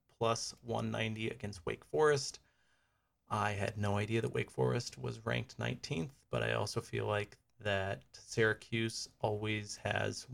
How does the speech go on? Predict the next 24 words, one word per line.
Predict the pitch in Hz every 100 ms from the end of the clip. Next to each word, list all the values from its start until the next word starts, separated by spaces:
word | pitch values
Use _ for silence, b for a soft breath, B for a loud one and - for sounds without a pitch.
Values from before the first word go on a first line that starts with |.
| 117
one | 107 107 -
upset | - - - - -
of | -
a | -
top | - -
twenty-five | - - - - -
team | - - -
every | 113 120
single | - 131 127
year. | 123 120 120 - b b b b b
Um, | 107 98 95 101 101 113
I | 117
think | 117 123
their | 107
running | 113 123
back | 135 143
is | -
pretty | - 147
good, | 143 147 143
just | 127 -
looking | - 110
at | -
the | 120 117 117 -
stats. | - - 120 120 - -